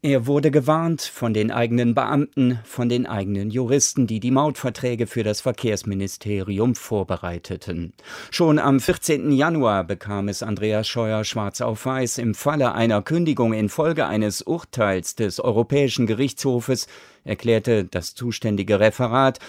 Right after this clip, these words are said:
müssten die Betreiber hinsichtlich des ihnen entgehenden Gewinns so gestellt werden, als würden sie die Verträge bis zum Ende der Laufzeit erfüllen.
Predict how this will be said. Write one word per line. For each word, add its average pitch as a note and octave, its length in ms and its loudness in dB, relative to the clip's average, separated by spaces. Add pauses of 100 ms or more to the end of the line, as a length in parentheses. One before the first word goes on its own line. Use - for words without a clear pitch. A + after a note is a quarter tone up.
(160)
müssten E3 480 4
die C#3 100 0
Betreiber B2+ 640 2
hinsichtlich A#2 720 -2
des - 280 -6
ihnen E3 440 2
entgehenden G#2+ 720 0
Gewinns A#2+ 460 2
so F3 200 2
gestellt G2+ 480 -2
werden, A2 280 0
als A2 240 0
würden B2 280 2
sie B2 160 0
die C3 100 0
Verträge A#2+ 580 2
bis G#2+ 260 -2
zum C#3 200 0
Ende G2 400 0
der A#2+ 160 2
Laufzeit F#2+ 720 0
erfüllen. G2 560 -2